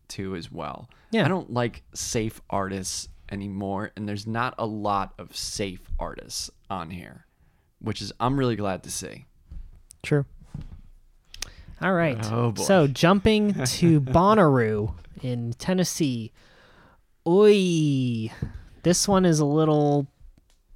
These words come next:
Speaker 2: I don't even know where to start. <laughs> Uh, I guess we'll talk about thir-, so this is a Thursday, Friday, Saturday, Sunday. So four days. So starting on Thursday, we have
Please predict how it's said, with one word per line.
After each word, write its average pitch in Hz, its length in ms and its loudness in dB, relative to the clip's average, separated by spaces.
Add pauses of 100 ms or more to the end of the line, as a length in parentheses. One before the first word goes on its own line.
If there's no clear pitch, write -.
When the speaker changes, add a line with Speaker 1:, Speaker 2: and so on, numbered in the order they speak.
(1120)
Speaker 2:
I 127 260 -4
don't 120 200 0
even 110 240 -4
know 113 180 -2
where 110 180 0
to 104 80 -4
start. - 540 -4 (320)
<laughs> 180 80 8 (1160)
Uh, 135 300 0
I 151 60 2
guess 196 160 2
we'll 214 100 2
talk 202 300 2
about 151 580 4 (400)
thir-, 170 280 6
so 143 320 2 (100)
this - 220 4
is 156 120 4
a 143 80 6
Thursday, 185 380 4
Friday, 170 320 2
Saturday, 151 480 2
Sunday. 135 560 0 (100)
So - 140 -8
four 190 240 2
days. 135 420 0 (960)
So 127 380 2 (180)
starting 180 340 4
on 156 100 6
Thursday, 139 680 4 (180)
we 143 80 2
have 139 280 0